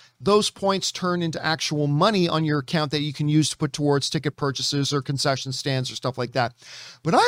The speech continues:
like that. Fifteen dollars a year, like, for a year, fifteen bucks, and you get twenty-five percent off all movies.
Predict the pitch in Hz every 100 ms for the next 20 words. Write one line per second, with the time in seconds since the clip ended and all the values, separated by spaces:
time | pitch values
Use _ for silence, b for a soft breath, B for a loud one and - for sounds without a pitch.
0 | 453 254 311 190 120 - 233 - 302 302
1 | 262 269 277 262 160 107 120 - _ _
2 | _ _ _ _ _ _ _ _ _ _
3 | 185 190 185 180 165 160 262 247 123 107
4 | 135 _ _ 208 208 240 202 139 127 -
5 | - _ _ _ _ - 165 180 - 214
6 | 233 - 196 180 180 180 175 156 143 151
7 | 156 180 127